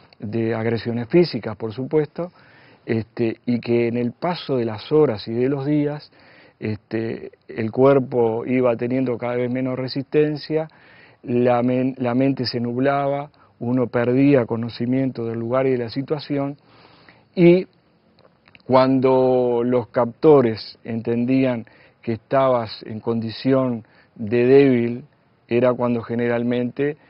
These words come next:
este, pasabas al interrogatorio, que era una sala especial de tortura, donde nos sometían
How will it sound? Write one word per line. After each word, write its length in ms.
este, 400
pasabas 880
al 240
interrogatorio, 1000
que 120
era 120
una 220
sala 440
especial 640
de 120
tortura, 640
donde 540
nos 220
sometían 720